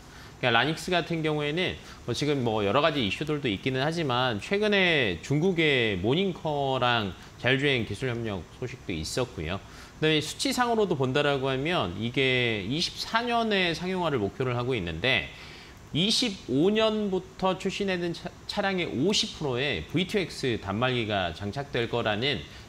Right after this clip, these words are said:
데이터들도 있거든요. 그렇다라고 하면 가장 실적이 빨리 움직이기 시작하는 건 이십사 년 뭐 이 분기, 내년 이, 삼 분기 이후부터 실적이 조금 찍힌다라고 생각을 하신다라고 하면,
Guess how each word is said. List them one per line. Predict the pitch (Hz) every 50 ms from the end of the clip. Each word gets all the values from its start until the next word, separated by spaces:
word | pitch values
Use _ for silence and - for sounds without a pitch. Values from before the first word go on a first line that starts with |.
| - -
데이터들도 | - 127 160 156 - 202 175 175 156 147 -
있거든요. | 92 76 - 117 123 120 104 85 82 80
그렇다라고 | 80 101 104 - 123 123 120 110 107 98
하면 | 95 117 139 135 90 78 - - - - - - -
가장 | - 127 139 190 202 208 202
실적이 | - - 196 - 190 170 165
빨리 | 156 - 185 214 220 220 220 226 226 233 226 - - - -
움직이기 | 110 117 123 147 147 147 131
시작하는 | 123 - 139 127 - - 127 120 113
건 | 113 117 104
이십사 | 92 95 - - - - 139 147 151
년 | 151 151 151 156 165 165 165 160 139
뭐 | 110 98 95 92 87 85 80 73 65 - - -
이 | 110 113
분기, | 113 120 113 95 92 82 - - - - -
내년 | 104 107 123 135 135 127 120 107 98
이, | 110 120 135 139
삼 | 123 - 156 151 156 147
분기 | 123 120 117 113 123 117
이후부터 | 95 95 110 127 143 151 135 113 - - 110 101 110 120 117 90 73 - - - - - -
실적이 | - - 165 - 165 147
조금 | - 151 - 147 139
찍힌다라고 | - 196 - - 208 208 190 175 175 151 143
생각을 | 131 160 165 160 156 147 143
하신다라고 | 156 160 - 180 175 165 151 151 139 117 120 113
하면, | 113 127 160 170 131 85